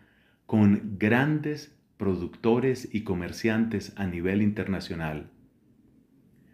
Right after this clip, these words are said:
Recientemente, los habitantes de Buenaventura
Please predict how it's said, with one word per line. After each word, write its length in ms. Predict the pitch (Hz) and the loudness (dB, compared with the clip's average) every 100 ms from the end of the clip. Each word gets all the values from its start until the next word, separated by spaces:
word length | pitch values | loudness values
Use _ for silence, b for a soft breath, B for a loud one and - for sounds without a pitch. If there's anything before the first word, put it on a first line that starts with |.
| b b b b b b b b - - _ _ | b b b b b b b b -20 -20 _ _
Recientemente, 1120 | 101 110 127 123 123 131 156 160 160 - - | 4 6 6 4 4 4 4 2 0 -2 -4
los 380 | 110 104 95 - | 2 4 4 2
habitantes 640 | 104 92 95 135 160 117 | 0 0 0 0 2 2
de 60 | 98 | 2
Buenaventura 1000 | 90 92 87 87 85 135 131 110 107 B | 2 0 -2 -4 -4 0 0 0 -4 B